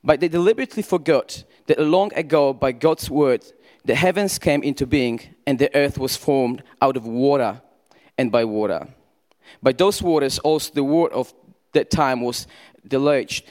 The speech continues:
and destroyed. By the same word, the present heavens and earth are res-, reserved for fire, being kept for the day of judgment and destruction of the ungodly.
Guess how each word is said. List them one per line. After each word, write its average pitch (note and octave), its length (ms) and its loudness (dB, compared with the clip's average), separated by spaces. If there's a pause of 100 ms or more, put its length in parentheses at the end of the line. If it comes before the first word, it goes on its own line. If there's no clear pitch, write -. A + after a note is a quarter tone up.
(160)
and C3 100 0
destroyed. B2+ 680 0
By C#3 120 0
the B2+ 100 -8
same E3 300 0
word, B2+ 340 0
the C3+ 80 -6
present D#3 540 -2
heavens C3 540 -4 (540)
and E3 300 2
earth A#2+ 400 -2 (840)
are C3+ 180 2
res-, C3 280 -6 (180)
reserved C3+ 640 -2 (200)
for - 180 -4
fire, C3 540 -2 (360)
being C3+ 180 0
kept - 420 -2
for D#3 180 -2
the C3 140 -2
day D3+ 340 0
of B2 160 -6
judgment B2 500 0
and B2 120 -4
destruction B2 720 -4 (260)
of B2 220 -2 (200)
the B2+ 140 -2
ungodly. A2+ 680 -4